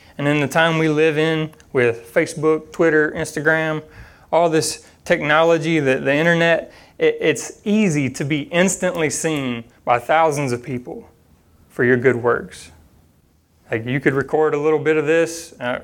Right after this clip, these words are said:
I don't wanna <laughs> post it, but I could post it and try to get as many likes as I can and get people, "Wow, what a great word." Like, oh, and it's just, just feeding the, the, the monster in me. You can post a video, a quote of yourself.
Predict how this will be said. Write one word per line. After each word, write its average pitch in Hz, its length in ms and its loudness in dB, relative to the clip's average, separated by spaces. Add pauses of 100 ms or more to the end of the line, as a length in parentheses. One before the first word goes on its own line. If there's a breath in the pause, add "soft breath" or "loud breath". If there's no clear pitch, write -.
(100)
I 127 120 2
don't 156 180 -2
wanna 156 180 0
<laughs> - 0 -
post 160 320 -2
it, 165 120 2
but 156 140 0
I 147 80 2
could 147 180 -8
post 180 320 -2
it 165 220 -2 (220 loud breath)
and - 100 -4
try 175 160 2
to 165 60 -2
get 160 160 0
as 147 120 0
many 170 220 0
likes 160 400 -2
as 147 100 -2
I 135 120 2
can 160 360 -2
and 131 80 -6
get 160 140 0
people, 180 180 -4 (120)
"Wow, 165 580 2 (140 loud breath)
what 202 160 2
a 165 40 0
great 165 300 0
word." 151 380 0
Like, 117 240 -4 (260 loud breath)
oh, 170 160 2
and 151 100 0
it's 139 100 -6
just, - 260 -2 (200 loud breath)
just - 140 -8
feeding 175 680 0
the, 127 220 2
the, 127 360 0 (160 loud breath)
the 135 80 -4
monster 143 680 0
in 113 200 -6
me. 214 240 -14 (2500)
You 151 80 -6
can 165 120 -2
post 175 260 2
a 165 60 0
video, 175 460 2
a 151 60 0
quote 185 320 0
of 170 120 -2
yourself. 180 600 0